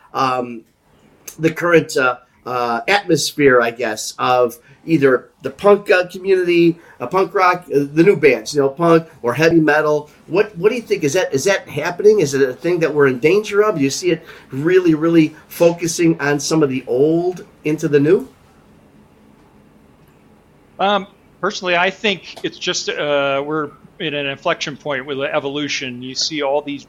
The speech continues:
Speaker 2: really young kids learning at a really young age, and they're getting really good quickly. So that's gonna, those,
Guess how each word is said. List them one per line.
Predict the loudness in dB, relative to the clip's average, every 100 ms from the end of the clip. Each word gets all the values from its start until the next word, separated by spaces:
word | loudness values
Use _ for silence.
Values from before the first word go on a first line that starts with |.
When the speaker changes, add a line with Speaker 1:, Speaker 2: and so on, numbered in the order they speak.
| -18
Speaker 2:
really | -10 -8 -6 -6
young | -6 -6 -8
kids | -10 -6 -6 -8 -12
learning | -10 -10 -10
at | -12
a | -14 -14
really | -12 -10
young | -10 -10
age, | -10 -10 -10 -14 -20 _ _ _ -16
and | -8
they're | -6
getting | -4 -4 -4 -8 -18 -20 _ _ -20 -20
really | -8 -4 -2 -4 -6 -8
good | -8 -8 -12 -10
quickly. | -8 -8 -10 -14 -14 -18 _ _ _
So | -8 -6
that's | -2 -2 -4
gonna, | -8 -4 -2 -2 -2 -4
those, | -4 -4